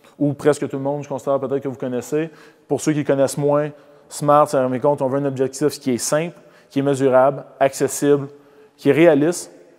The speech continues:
Puis on essaie de lui donner un temps si c'est une durée de vie complète, c'est une durée de vie complète.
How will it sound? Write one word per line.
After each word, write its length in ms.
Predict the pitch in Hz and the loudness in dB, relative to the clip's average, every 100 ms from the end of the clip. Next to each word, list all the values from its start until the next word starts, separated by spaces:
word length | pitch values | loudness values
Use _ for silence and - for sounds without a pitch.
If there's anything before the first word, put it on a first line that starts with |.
| _ - | _ -8
Puis 200 | 170 202 | -4 -2
on 180 | 147 147 | 0 0
essaie 240 | 139 190 | 0 -2
de 40 | 151 | -4
lui 80 | 143 | -4
donner 200 | 147 147 | -6 -4
un 100 | 135 | -6
temps 260 | - 160 | -4 -6
si 420 | 180 - - 196 196 - _ _ _ _ _ _ _ _ _ _ | -6 -8 -2 -2 -2 -10 _ _ _ _ _ _ _ _ _ _
c'est 140 | - | -8
une 60 | 135 | -4
durée 220 | 127 127 | -2 -4
de 60 | 120 | -4
vie 100 | 131 | -4
complète, 420 | 120 110 123 120 | -4 -2 -2 -4
c'est 100 | - | -8
une 40 | 113 | -8
durée 160 | 107 | -6
de 60 | 107 | -6
vie 80 | 107 | -8
complète. 360 | 101 95 123 | -10 -8 -12